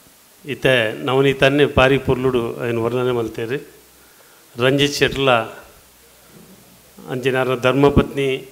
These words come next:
ಅಂಚಿನಾರ್ನ ಇಡೀ ಟೀಮ್ನು ಯಾನು ಈ ಕಾರ್ಯಕ್ರಮ ಮಲ್ದಿನಕ್ಕಾದ್ರ ಪ್ರಥಮವಾದ ಅಭಿನಂದನೆ ಸಲ್ಲಿಸವೆ. ಆರ್‌ಆರ್‌ನ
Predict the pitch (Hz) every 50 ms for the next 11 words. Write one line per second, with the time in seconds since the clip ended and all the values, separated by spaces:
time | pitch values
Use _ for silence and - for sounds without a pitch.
0 | - - - 165 135 127 123 143 139 135 135 135 127 139 135 127 123 139 147 143
1 | 131 - - 143 139 143 143 139 139 135 127 117 120 123 - - - 135 127 127
2 | 127 123 123 117 107 - - - - _ _ _ _ - _ _ - 139 127 123
3 | - 135 135 139 139 143 143 143 139 135 131 127 123 131 131 127 120 127 127 117
4 | 131 127 127 120 117 117 123 - - - - _ _ _ _ _ _ _ _ -
5 | 131 120 143 135 131 131 127 127 131 131 123 123 120 127 135 135 127 131 127 127
6 | 127 123 113 - 123 113 107 - - 113 98 95 92 - - - - - _ _
7 | _ _ _ _ _ _ - - - - _ _ _ _ _ _ _ _ _ _
8 | _ _ _ _ _ _ - - _ _ _ _ _ - 131 135 143 147 143 147
9 | 143 151 147